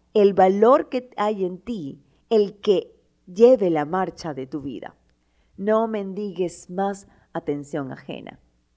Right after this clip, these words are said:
Para vivir en paz contigo mismo, debes ser capaz de proveerte también afecto,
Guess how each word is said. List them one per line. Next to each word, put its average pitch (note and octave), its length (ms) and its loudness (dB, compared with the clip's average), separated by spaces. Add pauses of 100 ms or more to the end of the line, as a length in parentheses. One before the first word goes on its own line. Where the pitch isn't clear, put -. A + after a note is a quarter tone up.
(360)
Para G#3 240 2
vivir G#3 320 -6
en A#3 200 -6
paz G3 200 -2
contigo F3+ 460 -4
mismo, F3 540 -10 (300)
debes G3 380 2
ser F#3+ 220 -4
capaz F#3+ 500 0 (300)
de F3+ 120 0
proveerte E3+ 520 2
también D#3+ 340 -4
afecto, D#3+ 680 -4